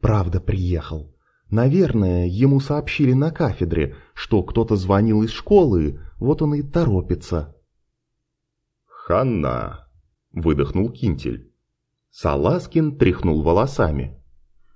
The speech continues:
"Какая чушь! Папа, он все понимает. Даня, а можно будет ему сказать про фотографию и про шифр, чтобы все объяснить?"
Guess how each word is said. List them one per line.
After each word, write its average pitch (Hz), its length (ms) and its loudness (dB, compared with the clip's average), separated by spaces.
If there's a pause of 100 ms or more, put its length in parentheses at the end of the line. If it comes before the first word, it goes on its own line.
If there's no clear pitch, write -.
(320)
"Какая 214 380 0
чушь! - 480 -8 (360)
Папа, 151 580 -2
он 147 320 0
все - 220 0
понимает. 190 760 2 (640)
Даня, 92 420 0 (200)
а 120 320 -2
можно 190 400 4
будет 117 320 0
ему 127 240 2
сказать 170 560 0
про 135 240 2
фотографию 175 840 0
и 160 100 -4
про 196 220 -2
шифр, 127 600 -4 (240)
чтобы 143 500 0
все 156 240 2
объяснить?" 147 680 0